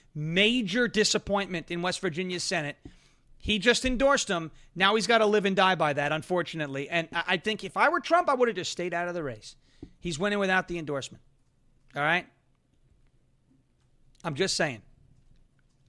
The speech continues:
I'm just saying. These are, these are the things, the red flags that I still have about Trump. I still support him. This is what I'm talking about being fair.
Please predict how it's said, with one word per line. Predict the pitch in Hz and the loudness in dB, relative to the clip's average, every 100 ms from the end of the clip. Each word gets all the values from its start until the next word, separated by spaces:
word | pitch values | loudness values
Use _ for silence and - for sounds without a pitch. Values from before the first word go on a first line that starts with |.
| _ _ _ _ _ _ _ - | _ _ _ _ _ _ _ -14
I'm | 147 | -6
just | 190 - | -4 0
saying. | 233 196 165 _ - - - _ _ - - - | -2 -2 -8 _ -20 -20 -20 _ _ -20 -20 -6
These | 180 208 | -2 0
are, | 233 | -2
these | 185 190 185 | -2 -2 -2
are | |
the | 233 233 | -2 0
things, | 233 226 214 | 0 -2 0
the | 190 | 0
red | 190 190 | 2 0
flags | - 196 185 165 | 0 -2 -2 -2
that | 180 | -2
I | |
still | 175 185 | -2 -4
have | 170 170 | -4 -4
about | 160 147 | -4 -4
Trump. | - 147 - - - _ _ _ | -4 -8 -10 -20 -20 _ _ _
I | - | -12
still | 170 254 | -4 -2
support | - 277 320 311 | 0 -2 -2 -4
him. | 247 - _ _ _ | -6 -12 _ _ _
This | 214 254 | 2 2
is | 269 | 2
what | 240 269 | 4 4
I'm | 240 | 4
talking | 208 247 240 | 2 0 0
about | 220 214 | 0 -2
being | 214 214 | -2 -6
fair. | - 196 127 | -2 0 0